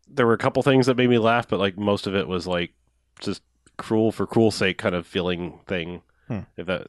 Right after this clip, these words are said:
Speaker 1: yeah, it, it's just weird. Like, I don't know why these, these things are I, I was never really feeling that about some of these movies. Like, I, it never really rubbed me the wrong way, but, like, they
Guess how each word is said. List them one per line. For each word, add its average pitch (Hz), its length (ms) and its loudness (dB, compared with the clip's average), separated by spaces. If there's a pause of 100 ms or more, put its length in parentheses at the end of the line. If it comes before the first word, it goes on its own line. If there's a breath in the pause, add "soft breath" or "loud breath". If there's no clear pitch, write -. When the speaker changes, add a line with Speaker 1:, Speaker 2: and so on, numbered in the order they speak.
(100)
Speaker 1:
yeah, 92 240 -6 (140)
it, 131 180 -2
it's 139 140 2
just 156 180 0
weird. 139 220 6
Like, 98 140 2
I 123 80 4
don't 127 120 4
know 127 60 6
why 117 200 6
these, 110 260 2
these 110 220 0
things 107 240 -2
are 98 200 -2 (1080 soft breath)
I, - 160 -6
I 123 160 2
was 131 160 6
never 135 160 6
really 123 200 6
feeling 120 420 0
that 127 260 2 (100)
about 120 520 0
some 131 140 0
of 131 40 2
these 127 160 2
movies. 131 480 2
Like, 104 260 -4
I, 104 100 -4
it 107 200 -4
never 110 160 2
really 107 360 4
rubbed 104 300 -4
me 113 100 0
the 107 100 2
wrong 107 180 4
way, 107 160 2
but, 95 160 -2
like, 90 220 -4
they 101 200 -4